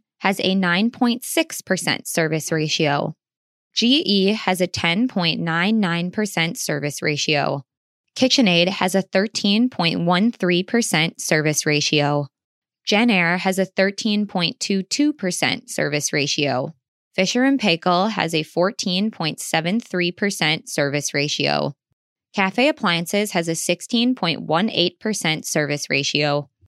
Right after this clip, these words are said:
We calculate appliance reliability by looking at the products sold compared to the products serviced by the brand for one year. Key takeaways.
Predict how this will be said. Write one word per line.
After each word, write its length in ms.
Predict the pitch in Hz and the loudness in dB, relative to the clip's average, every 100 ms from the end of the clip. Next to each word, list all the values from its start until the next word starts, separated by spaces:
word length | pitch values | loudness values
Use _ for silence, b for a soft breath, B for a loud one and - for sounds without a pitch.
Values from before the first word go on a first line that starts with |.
| _ _ B B | _ _ B B
We 140 | 240 294 | 0 2
calculate 440 | 220 214 247 247 | 0 0 2 2
appliance 460 | 185 - 170 196 262 | 2 -2 -2 0 0
reliability 720 | 240 220 226 170 156 160 165 | 2 2 2 2 4 2 2
by 160 | 170 | 0
looking 360 | 156 165 220 233 | 2 0 2 0
at 120 | 247 | 0
the 60 | 277 | -2
products 420 | - 175 170 - | 0 2 2 -2
sold 420 | - 160 147 147 | 0 2 4 2
compared 380 | - 196 214 247 | 0 0 2 0
to 80 | 269 | 0
the 80 | 262 | -2
products 460 | - 190 190 - | 0 0 0 -2
serviced 520 | - 156 139 165 - | -2 0 0 -2 -2
by 160 | - - | -2 0
the 120 | 175 | 0
brand 360 | 180 147 147 160 | 0 0 0 0
for 160 | 160 | -2
one 280 | 147 135 104 | 0 0 0
year. 420 | 87 90 85 185 - _ _ _ _ _ _ _ - | 0 -2 -2 -8 -14 _ _ _ _ _ _ _ -2
Key 300 | 233 240 254 | 2 2 2
takeaways. 640 | - 156 101 78 57 - | -2 -2 0 0 -2 -8